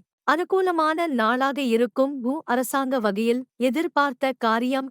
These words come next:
அனுகூலமாக முடியக்கூடும். தந்தையின் மூலம் ஆதாயம் கிடைக்கும். சகோதரர் கேட்கும் உதவியை மகிழ்ச்சியுடன் செய்து தருவீர்கள்.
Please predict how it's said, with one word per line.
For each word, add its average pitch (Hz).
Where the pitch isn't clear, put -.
அனுகூலமாக 254
முடியக்கூடும். 214
தந்தையின் 339
மூலம் 285
ஆதாயம் 285
கிடைக்கும். 190
சகோதரர் 339
கேட்கும் 262
உதவியை 240
மகிழ்ச்சியுடன் 247
செய்து 247
தருவீர்கள். 185